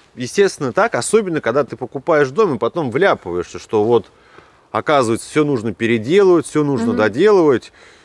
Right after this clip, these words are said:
Speaker 1: И вот вы, получается, жить продолжали в том доме, который вы снимали ранее.
Speaker 2: Да,
Speaker 1: Сколько вы в
Speaker 2: да.
Speaker 1: месяц за него платили аренду?
Speaker 2: Восемьдесят.
Speaker 1: Восемьдесят тысяч в месяц. И при
Speaker 2: Да.
Speaker 1: этом получается так, что вы сколько в нём прожили с момента покупки этого?
Speaker 2: А,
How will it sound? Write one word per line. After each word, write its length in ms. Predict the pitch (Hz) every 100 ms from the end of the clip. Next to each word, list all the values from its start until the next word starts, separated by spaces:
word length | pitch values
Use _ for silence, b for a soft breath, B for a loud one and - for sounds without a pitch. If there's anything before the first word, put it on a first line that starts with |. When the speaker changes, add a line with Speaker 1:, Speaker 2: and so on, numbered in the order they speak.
| b
Speaker 1:
И 120 | 107 123
вот 280 | 196 180 -
вы, 360 | 101 180 277
получается, 640 | - 151 131 190 170 - 107
жить 500 | 101 226 262 220 -
продолжали 640 | 135 123 127 120 185 214 123
в 140 | - -
том 220 | 185 127
доме, 180 | 190 208
который 260 | - 147
вы 120 | 123
снимали 360 | 156 139 139 131
ранее. 260 | 123 110 82
Speaker 2:
Да, 120 | -
Speaker 1:
Сколько 220 | - 170
вы 120 | 120
в 20 |
Speaker 2:
да. 80 | 107
Speaker 1:
месяц 260 | 104 98 98
за 80 | 101
него 180 | 104
платили 280 | 87 87 95
аренду? 400 | 87 90 80 76 - _ -
Speaker 2:
Восемьдесят. 600 | 202 214 208 202 180 - _ -
Speaker 1:
Восемьдесят 500 | 107 151 - 147 -
тысяч 260 | 147 139 -
в 40 |
месяц. 400 | 117 107 - -
И 20 |
при 140 | - 110
Speaker 2:
Да. 60 | 190
Speaker 1:
этом 260 | - 160
получается 440 | 117 123 143 143 -
так, 160 | 196
что 180 | - 123
вы 160 | 107 -
сколько 240 | - 240
в 40 | 254
нём 140 | 240
прожили 300 | 208 202 185
с 100 | 180
момента 280 | 170 175 147
покупки 400 | 151 - 143 -
этого? 320 | 127 117 101 - b _ -
Speaker 2:
А, 600 | 220 220 220 214 214